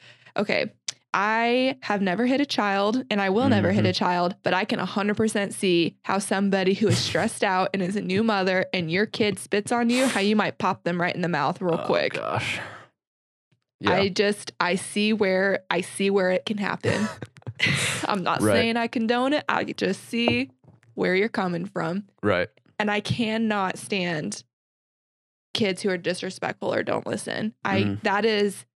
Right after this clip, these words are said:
Speaker 2: Yeah.
Speaker 1: I don't care if your kid is having a meltdown. I don't care. I really can handle, like, a lot of kids who are screaming or kids who are, like, overwhelmed and are stressed out. But the minute your kid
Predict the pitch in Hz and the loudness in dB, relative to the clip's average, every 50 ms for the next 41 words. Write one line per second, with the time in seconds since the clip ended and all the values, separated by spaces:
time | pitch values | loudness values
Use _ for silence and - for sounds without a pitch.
0 | _ - 95 80 73 82 107 - _ _ _ _ _ - 214 - 302 359 359 285 | _ -6 -4 -4 -4 -4 -6 -10 _ _ _ _ _ 0 0 2 2 2 2 0
1 | 285 247 247 226 220 220 214 - 226 226 226 - 220 208 208 208 226 208 208 196 | -2 -2 -2 -2 -2 -2 -2 -2 -4 -2 -2 0 0 0 0 0 0 -2 -2 -2
2 | 196 190 185 180 196 220 240 240 - 254 233 233 233 226 220 226 226 214 214 208 | -2 -2 -2 0 0 0 0 -2 -2 -4 -2 -2 -2 -2 -2 -2 -2 -2 -4 -4
3 | - 233 220 208 208 208 214 208 - _ _ _ _ _ _ _ _ _ _ _ | -4 -2 0 0 2 0 0 -2 -4 _ _ _ _ _ _ _ _ _ _ _
4 | _ _ _ _ _ _ _ _ - 208 226 247 254 240 233 220 220 220 220 233 | _ _ _ _ _ _ _ _ 0 0 2 4 4 4 4 4 4 2 2 2
5 | 233 208 220 202 202 190 196 202 208 196 196 196 190 196 196 196 196 185 190 190 | 0 2 2 0 0 0 0 0 0 0 0 0 0 -2 0 0 0 0 0 0
6 | - 226 208 185 - 208 190 190 190 - - - 202 196 196 196 196 196 196 196 | 0 -2 -2 0 -2 -2 -2 -2 -2 -4 -4 -2 -2 -2 0 0 -2 -2 -2 -2
7 | 190 190 - - 190 190 190 190 190 196 190 - 220 190 185 175 - - 202 190 | -4 -4 -4 -2 -2 0 0 0 -2 -2 -2 -2 -2 -2 -2 -2 -2 -2 0 0
8 | 190 190 185 175 - 92 92 - - - - _ _ _ _ _ _ _ _ _ | 0 0 0 0 0 0 0 -2 -6 -10 -16 _ _ _ _ _ _ _ _ _
9 | - 214 208 196 202 208 190 196 196 196 196 202 196 196 202 202 196 196 - - | 0 0 2 2 2 2 2 2 0 0 0 -2 -2 -2 -4 -2 -2 -4 -4 -2
10 | - 104 104 196 - - - 98 98 107 110 - - _ _ _ - 202 196 208 | -2 -2 -2 -2 -2 -2 0 0 2 0 0 -2 -4 _ _ _ -4 -2 0 0
11 | 196 190 190 202 220 233 254 262 254 - 202 - - 202 202 202 - - 220 196 | 0 0 0 0 0 0 0 0 -2 -2 -4 -2 -2 -2 -2 -2 -2 -4 -2 -2
12 | 196 202 202 202 196 208 | 0 0 0 -2 -2 -4